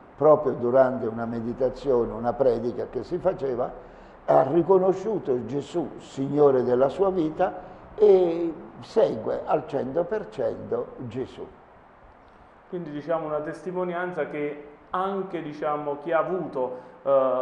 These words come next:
Speaker 2: grandi lussi, grandi opportunità che la vita gli ha dato, si immerge di nuovo nel, nel mondo del, del popolo, a dare una mano, a dare una mano anche, diciamo, a chi è in difficoltà.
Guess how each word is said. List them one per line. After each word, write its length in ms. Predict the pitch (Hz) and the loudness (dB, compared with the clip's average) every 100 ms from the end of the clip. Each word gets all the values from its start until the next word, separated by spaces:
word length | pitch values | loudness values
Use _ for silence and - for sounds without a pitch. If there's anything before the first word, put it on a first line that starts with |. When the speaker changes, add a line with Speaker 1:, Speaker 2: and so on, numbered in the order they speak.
| 123 127 - - - - - - 139 | -2 -6 -8 -10 -12 -14 -16 -14 -6
Speaker 2:
grandi 760 | 151 180 196 180 160 151 151 | 0 2 2 -2 -4 -4 -6
lussi, 540 | 151 175 220 - - 131 | -4 -4 -4 -6 -10 -6
grandi 460 | 135 160 170 156 | -2 -2 -2 -6
opportunità 680 | 156 - 151 - 156 156 226 | -6 -8 -10 -8 -6 0 0
che 100 | 165 | 2
la 80 | 143 | -2
vita 160 | 147 170 | -2 0
gli 80 | |
ha 80 | 214 | 0
dato, 540 | 220 214 185 - - - | 0 -2 -4 -6 -16 -20
si 200 | - 202 | -14 -6
immerge 480 | 220 226 233 214 190 | -4 -2 -2 -2 -4
di 60 | 185 | -2
nuovo 320 | 196 214 180 | 0 2 2
nel, 400 | 175 160 160 160 | -2 -2 -2 -2
nel 140 | 170 175 | -4 -4
mondo 400 | 175 208 196 165 | -2 -2 -2 -4
del, 320 | 151 147 143 | -2 0 0
del 140 | 156 | -2
popolo, 460 | 160 202 214 156 143 | -4 2 2 4 2
a 100 | 135 | 2
dare 200 | 175 180 | 2 4
una 180 | 180 185 | 4 2
mano, 320 | 214 170 131 | 2 2 0
a 20 | |
dare 180 | 135 151 | -2 -2
una 120 | 170 | -2
mano 260 | 185 214 170 | -2 -2 -2
anche, 260 | 170 - | -4 -6
diciamo, 320 | 151 147 156 151 | -8 -8 -4 -4
a 100 | - | -4
chi 120 | 165 | -8
è 40 | |
in 80 | 160 | -8
difficoltà. 720 | 151 151 143 147 190 143 - | -10 -10 -6 -4 -2 -2 -4